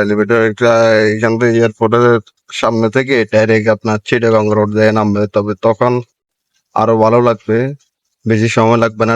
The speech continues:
ঢাকায় ঢুকতে। এখনো কাজটা কমপ্লিট হয় নাই, কাজ কমপ্লিট হয়েছে আপনার কারণ বাজার পর্যন্ত।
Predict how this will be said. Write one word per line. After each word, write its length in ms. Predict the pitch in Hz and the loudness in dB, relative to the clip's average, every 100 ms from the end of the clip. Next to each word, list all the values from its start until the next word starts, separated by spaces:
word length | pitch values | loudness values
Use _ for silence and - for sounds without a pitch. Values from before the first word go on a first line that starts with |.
| 110 | 0
ঢাকায় 240 | 107 110 | 0 -2
ঢুকতে। 300 | 110 - 110 120 156 _ _ _ _ _ _ | -4 -6 -2 -2 -2 _ _ _ _ _ _
এখনো 340 | 110 107 117 117 113 | -4 0 2 0 -2
কাজটা 240 | 107 117 110 | -4 -4 -2
কমপ্লিট 340 | 120 104 110 123 | -2 0 -2 0
হয় 120 | 117 | 0
নাই, 100 | 110 107 | -2 -2
কাজ 120 | 110 - - | -4 -4 -4
কমপ্লিট 400 | 107 104 110 107 113 | -4 -2 -2 -2 -2
হয়েছে 300 | 113 - 110 110 - _ _ _ - | -4 0 0 0 -4 _ _ _ -8
আপনার 280 | 107 107 107 98 101 - 127 | -2 0 0 -2 -6 -6 -2
কারণ 200 | 120 120 110 | 0 0 2
বাজার 220 | 110 110 | 0 0
পর্যন্ত। 400 | 107 98 104 98 | -2 -2 -2 -2